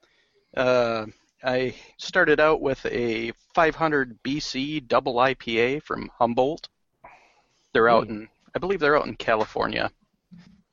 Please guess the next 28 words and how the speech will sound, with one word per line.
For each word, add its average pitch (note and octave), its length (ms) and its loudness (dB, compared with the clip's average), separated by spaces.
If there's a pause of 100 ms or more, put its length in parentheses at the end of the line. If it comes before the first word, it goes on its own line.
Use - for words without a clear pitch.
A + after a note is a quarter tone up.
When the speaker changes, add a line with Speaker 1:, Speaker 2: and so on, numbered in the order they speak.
(300)
Speaker 1:
A C3+ 60 -14
little B2+ 300 2
delicious B2+ 540 4
number. B2 440 2 (1160)
Oh, C3 360 4 (280)
man. A2 300 -8 (400)
My - 60 -16
stuff - 260 -2
shut - 220 -4
off. F#2 220 0
My A#2 100 0
notes C3+ 320 4
here. G#2 280 0 (140)
I B2 100 0
did D3+ 200 0
take E3 180 0
notes. D#3 420 -2 (360)
Speaker 2:
You C3+ 160 -4
took - 180 -14
notes. C#3+ 360 -2 (180)
Wow. B2 260 -8
Speaker 1:
I F#3+ 100 2
did. E4 380 -2 (720)
And D3 160 4
then, E3+ 160 6
uh, D3 380 6 (640)
then, C#3+ 220 0
uh, A#2 420 2